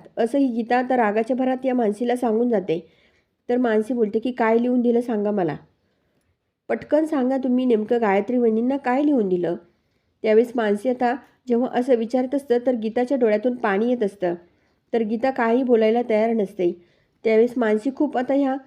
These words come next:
गीताला विचारण्याचा प्रयत्न करते की, "नेमकं तुम्ही काय लिहून दिलं?" तर इकडे मानसीला ही गीता बोलते की, "नाही मानसी, मी तुला नाही सांगू शकत. हे बघ, मी तुझ्यासमोर हात जोडते, प्लीज मला माफ कर, एवढ्या बाबतीत मी नाही सांगू शकत तुला. तू अगोदर माझ्यासाठी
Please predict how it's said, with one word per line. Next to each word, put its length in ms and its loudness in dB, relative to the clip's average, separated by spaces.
गीताला 280 0
विचारण्याचा 500 0
प्रयत्न 360 0
करते 300 0
की, 100 -2
"नेमकं 320 0
तुम्ही 220 -2
काय 240 0
लिहून 260 0
दिलं?" 260 0
तर 80 0
इकडे 220 0
मानसीला 500 0
ही 120 2
गीता 260 -2
बोलते 300 0
की, 120 -4
"नाही 340 0
मानसी, 360 -2
मी 100 -2
तुला 200 0
नाही 240 2
सांगू 260 0
शकत. 400 0
हे 80 2
बघ, 220 2
मी 140 -2
तुझ्यासमोर 480 0
हात 160 0
जोडते, 440 4
प्लीज 280 0
मला 240 2
माफ 360 0
कर, 120 4
एवढ्या 260 2
बाबतीत 400 -2
मी 100 0
नाही 220 2
सांगू 260 -2
शकत 360 -2
तुला. 180 0
तू 100 0
अगोदर 520 2
माझ्यासाठी 580 0